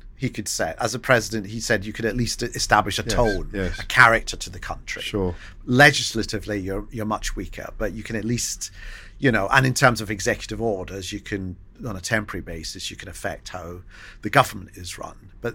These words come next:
Speaker 1: but that's it, really.
Speaker 2: Yeah, you can't do structural change. So when,
Speaker 1: No.
Speaker 2: when you cut, you, you were thinking of a dictator.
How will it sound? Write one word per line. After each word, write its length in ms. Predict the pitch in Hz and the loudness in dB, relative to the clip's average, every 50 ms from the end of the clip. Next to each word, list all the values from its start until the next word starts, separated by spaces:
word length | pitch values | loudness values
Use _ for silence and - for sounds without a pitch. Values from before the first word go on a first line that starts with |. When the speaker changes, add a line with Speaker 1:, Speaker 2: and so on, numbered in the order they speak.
| - - | -4 -2
Speaker 1:
but 180 | - 117 - - | -2 -2 2 6
that's 320 | - 143 143 - - - | 6 6 6 6 6 6
it, 320 | - 185 139 - - - - - | 8 8 8 6 2 -8 -6 -6
really. 220 | 104 87 71 76 | -6 -6 -6 -4
Speaker 2:
Yeah, 160 | 101 104 104 98 | 0 2 2 2
you 100 | 95 92 | 2 0
can't 180 | 113 117 107 98 | -2 -2 2 2
do 80 | 104 | 0
structural 480 | 98 - - - 110 - - - 101 95 | 0 2 4 4 4 4 4 -2 -2 -2
change. 240 | - - 101 98 - | 0 2 2 4 6
So 120 | 147 147 | 8 8
when, 180 | 156 175 180 175 | 10 10 8 8
Speaker 1:
No. 80 | - | 6
Speaker 2:
when 260 | 175 185 185 185 180 - | 6 8 6 6 4 2
you 280 | 180 170 165 165 139 139 | 0 0 0 0 0 6
cut, 300 | - 180 160 160 160 151 | 10 10 10 10 10 6
you, 180 | 147 147 147 147 | 4 4 4 4
you 140 | 143 135 127 | 2 4 4
were 120 | 123 110 - - - - - - - | 4 2 0 -4 -18 -20 -18 -4 4
thinking 360 | - 151 147 - - 127 123 | 6 6 6 6 6 6 6
of 80 | 117 104 | 8 8
a 60 | 110 | 6
dictator. 680 | 90 113 110 - - - 120 107 95 - - 85 76 | 6 4 2 2 4 6 6 6 6 4 -2 -4 -4